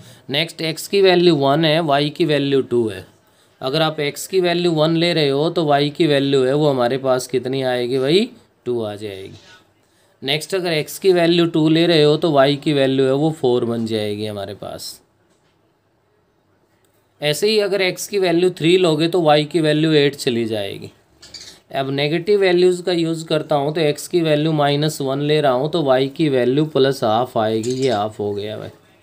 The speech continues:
तो ये पॉइंट आ गया। नेक्स्ट अगर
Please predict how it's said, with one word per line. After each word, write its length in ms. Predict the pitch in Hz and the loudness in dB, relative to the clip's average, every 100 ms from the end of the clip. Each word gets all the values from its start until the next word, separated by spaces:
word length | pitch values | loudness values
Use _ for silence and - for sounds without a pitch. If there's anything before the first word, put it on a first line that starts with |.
| _ _ _ | _ _ _
तो 60 | 120 | -8
ये 180 | 117 127 | -2 -2
पॉइंट 440 | 123 110 107 104 | -2 -6 -6 -8
आ 120 | 101 95 | -10 -10
गया। 180 | 101 92 - _ _ _ _ _ _ _ _ | -12 -16 -20 _ _ _ _ _ _ _ _
नेक्स्ट 320 | 139 160 165 208 | -2 -2 0 -2
अगर 200 | 202 | 2